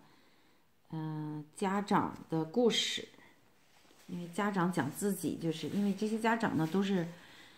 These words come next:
上这个儿童心理学家的课，然后呢，呃，经过这些课呢，以后呢，这些人呢，就开始做一些实践，是吧？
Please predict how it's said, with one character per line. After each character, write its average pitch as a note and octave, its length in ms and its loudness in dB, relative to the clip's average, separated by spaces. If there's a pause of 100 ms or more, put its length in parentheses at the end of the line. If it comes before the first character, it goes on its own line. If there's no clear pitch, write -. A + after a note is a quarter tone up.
(160)
上 G3+ 320 0
这 F3 200 0
个 D#3+ 480 2
儿 - 120 2
童 G#3+ 200 4
心 A3 180 4
理 G3 100 4
学 E3+ 200 -4
家 F#3 180 0
的 F#3 140 -2
课， - 640 -4
然 D#3+ 240 -2
后 G3+ 180 2
呢， E3 400 0 (1000)
呃， D#3+ 240 -4
经 A#3 180 4
过 A3 140 2
这 G3 80 0
些 G3+ 100 2
课 A3+ 400 0
呢， F3 180 4
以 D3+ 140 2
后 G3+ 280 -2
呢， E3 220 2
这 E3+ 80 -10
些 E3+ 180 -4
人 D#3+ 220 0
呢， E3 120 -2
就 E3 100 -10
开 E3 160 -4
始 D3+ 260 -8
做 E3+ 160 2
一 E3 60 0
些 E3+ 80 2
实 E3 320 -4
践， G3 340 2 (140)
是 D#3+ 80 -6
吧？ C#3+ 180 -2